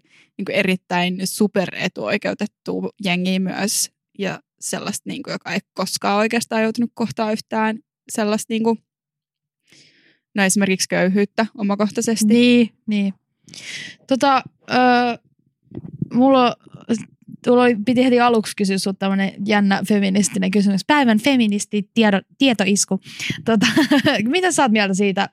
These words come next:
Speaker 2: että voiko miehiä esineellistää?
Speaker 1: Öö, mä en ymmärrä kysymystä. Onks toi niinku, että voiko vai saako?
Speaker 2: Ei kun voiko? Onko se mahdollista?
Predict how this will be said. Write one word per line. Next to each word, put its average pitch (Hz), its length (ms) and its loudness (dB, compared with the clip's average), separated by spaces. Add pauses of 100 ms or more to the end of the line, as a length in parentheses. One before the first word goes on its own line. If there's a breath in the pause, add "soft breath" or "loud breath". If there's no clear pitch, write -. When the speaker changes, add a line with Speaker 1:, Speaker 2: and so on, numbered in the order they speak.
Speaker 2:
että 196 360 -2 (640 loud breath)
voiko 226 440 2
miehiä 208 420 2
esineellistää? - 960 -2 (1900 loud breath)
Speaker 1:
Öö, 220 60 4 (320)
mä 240 200 6
en 247 80 6
ymmärrä 262 260 6
kysymystä. 247 540 0
Onks 208 200 -4
toi 247 120 0
niinku, 220 140 0
että 196 160 -2
voiko 240 400 2
vai 196 200 2
saako? 220 560 0 (120)
Speaker 2:
Ei 240 80 4
kun 226 100 8
voiko? 233 380 4 (680)
Onko 220 80 4
se 214 80 4
mahdollista? 214 560 2